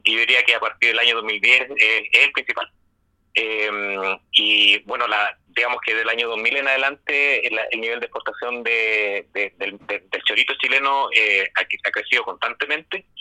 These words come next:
pero ya a partir del año dos mil diez uno podría indicar que efectivamente, eh, en, en toneladas, hablando en volumen en toneladas, eh, Chile es el líder, digamos, en,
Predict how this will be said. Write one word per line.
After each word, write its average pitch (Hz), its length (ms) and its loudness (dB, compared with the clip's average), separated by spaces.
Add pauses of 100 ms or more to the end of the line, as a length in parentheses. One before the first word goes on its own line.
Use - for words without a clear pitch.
(220)
pero 113 140 -2
ya 117 140 4
a 120 60 0
partir 123 280 0
del 120 120 2
año 120 160 4
dos 113 80 -2
mil 110 160 -4
diez 127 120 4
uno 135 140 0
podría 127 260 4
indicar 123 300 -2
que - 80 2
efectivamente, 127 720 0
eh, 107 840 4
en, 104 180 2
en 110 120 0
toneladas, 110 500 0
hablando 113 380 -2
en 98 160 -4
volumen 113 300 -2
en 107 100 -4
toneladas, 110 580 0
eh, 110 240 4
Chile 120 440 2
es - 120 4
el 101 120 4
líder, 123 280 4
digamos, 110 380 -2 (100)
en, 95 320 0